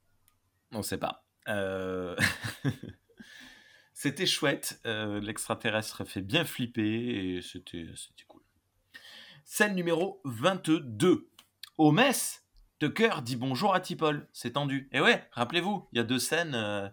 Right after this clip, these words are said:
il y a une demi-heure dans notre enregistrement, ils ont, euh, hein. On apprend qu'il faudra au moins une journée à l'Enterprise avant de repartir. Tucker change de sujet et voudrait parler de leur relation, mais T'Pol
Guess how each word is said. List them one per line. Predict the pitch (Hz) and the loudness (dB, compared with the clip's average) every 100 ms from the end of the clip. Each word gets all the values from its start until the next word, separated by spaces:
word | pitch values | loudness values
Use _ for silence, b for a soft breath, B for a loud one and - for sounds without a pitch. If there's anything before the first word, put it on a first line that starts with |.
| _ _ - | _ _ -8
il | 107 | 2
y | |
a | 113 117 | 4 4
une | 120 | 4
demi-heure | 127 139 139 139 123 | 2 2 2 0 2
dans | 110 | 0
notre | 110 - | 0 -4
enregistrement, | 107 107 98 95 - 139 156 | -4 -4 -6 -10 -8 -8 -8
ils | 110 | -8
ont, | 110 98 92 | -6 -6 -10
euh, | - - - - _ B B B B B | -12 -18 -16 -20 _ B B B B B
hein. | 117 - - _ - | -6 -6 -12 _ 2
On | 170 | 6
apprend | 226 226 269 | 6 8 6
qu'il | 202 185 | 6 0
faudra | - 208 175 165 - | 0 6 10 10 8
au | 285 | 2
moins | 240 175 - | 2 0 -2
une | 330 | -2
journée | 202 202 202 247 | -2 -2 -2 0
à | 160 | 0
l'Enterprise | 175 170 151 220 226 147 | 0 -2 -2 -2 -2 -2
avant | 170 | -2
de | 147 | -4
repartir. | 135 113 - - _ _ b b _ | -4 -6 -8 -18 _ _ b b _
Tucker | 262 - 214 160 | -4 2 4 4
change | - - 190 127 | 2 4 4 2
de | 131 | -2
sujet | - 123 180 226 B B - | -2 -2 0 -2 B B 0
et | 156 | 2
voudrait | 180 156 220 | 2 2 2
parler | 220 127 147 165 | 4 4 4 0
de | |
leur | 127 123 | 0 0
relation, | 165 131 - 90 87 | 0 0 -2 -8 -8
mais | 110 165 180 _ _ _ _ | -4 -4 -4 _ _ _ _
T'Pol | - 143 117 - 147 117 90 | -8 -8 -6 -2 0 -2 -8